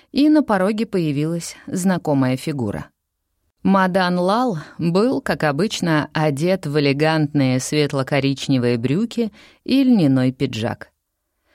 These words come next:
Но сейчас его глаза словно заволокла пелена,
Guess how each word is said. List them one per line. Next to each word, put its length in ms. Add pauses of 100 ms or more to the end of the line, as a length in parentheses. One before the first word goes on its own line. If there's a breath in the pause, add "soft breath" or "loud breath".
(140)
Но 100
сейчас 480
его 240
глаза 540
словно 440
заволокла 680
пелена, 720